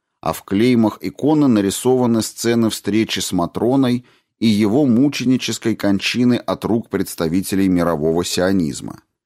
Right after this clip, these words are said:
Сподвижник Сталина Лазарь Каганович и его сестра душат вождя подушкой в постели.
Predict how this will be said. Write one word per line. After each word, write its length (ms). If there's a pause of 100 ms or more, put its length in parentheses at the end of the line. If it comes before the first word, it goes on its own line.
(160)
Сподвижник 760
Сталина 520
Лазарь 420
Каганович 800
и 80
его 240
сестра 640 (360)
душат 480
вождя 420
подушкой 560
в 60
постели. 640